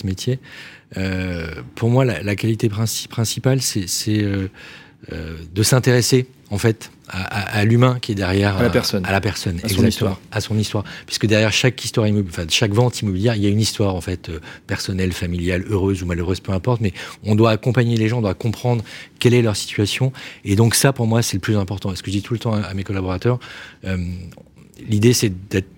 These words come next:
Speaker 1: de devenir l'agent immobilier référent de nos clients, un porte-clés. On peut tous faire une vente, mais ça n'a pas un vrai intérêt.
Speaker 2: Oui.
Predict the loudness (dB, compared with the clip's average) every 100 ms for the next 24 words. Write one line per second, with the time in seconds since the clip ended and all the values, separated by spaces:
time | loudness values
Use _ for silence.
0 | -10 -6 0 2 2 2 0 -2 0 0
1 | 2 2 2 0 0 0 0 -6 -14 -6
2 | -2 -2 -2 -4 -4 -6 -6 -4 -6 -6
3 | -8 -8 -10 -12 -10 -6 -4 -4 -6 -6
4 | -12 -12 -16 -14 -10 -4 -2 -2 -2 -2
5 | 0 2 2